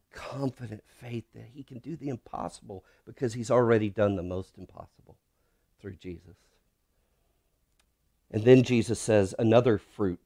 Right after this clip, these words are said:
that we will bear as his followers is dependent prayer. "Therefore, I tell you, whatever you ask in prayer, believe that you have received it, and it will be yours." So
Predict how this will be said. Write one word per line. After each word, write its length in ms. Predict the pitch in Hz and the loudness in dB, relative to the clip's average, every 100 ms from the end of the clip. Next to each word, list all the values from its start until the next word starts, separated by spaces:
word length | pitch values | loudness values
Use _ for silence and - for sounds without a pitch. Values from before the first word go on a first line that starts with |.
| _ - | _ -6
that 260 | 90 92 | -6 -6
we 160 | 107 104 | -4 -2
will 140 | 98 | -2
bear 540 | 80 92 92 90 87 _ _ _ - | 0 2 2 2 -2 _ _ _ -14
as 160 | 98 | -14
his 180 | 110 101 | -12 -6
followers 460 | - 101 98 95 - | 0 0 0 -4 -8
is 200 | 120 95 _ _ _ _ | -12 -12 _ _ _ _
dependent 640 | 123 - 135 127 110 - | -6 -6 -2 -2 -2 -8
prayer. 420 | _ - 82 - - _ _ _ _ _ _ _ _ _ _ - | _ -14 -14 -14 -20 _ _ _ _ _ _ _ _ _ _ -6
"Therefore, 300 | 107 135 113 | -2 6 8
I 80 | |
tell 220 | 107 131 117 | 8 6 6
you, 120 | 110 | 6
whatever 360 | 110 131 139 156 | 4 6 4 2
you 180 | 139 | 0
ask 340 | 98 117 117 - | 4 4 2 -2
in 100 | 98 | -6
prayer, 380 | _ 135 123 104 | _ 4 6 4
believe 640 | 113 101 110 131 135 135 _ _ _ _ | 2 -4 -2 0 0 -4 _ _ _ _
that 120 | - 107 | -10 0
you 140 | 120 | 4
have 140 | 104 | 4
received 500 | 110 - - 135 120 | 2 -6 -4 -4 -2
it, 200 | 107 92 _ _ _ _ 110 | -4 -4 _ _ _ _ -4
and 100 | 113 | -2
it 100 | - | -2
will 120 | 107 | -2
be 120 | 110 | -4
yours." 540 | 101 120 135 101 98 | -2 2 4 2 0
So 360 | - 127 113 | -2 4 4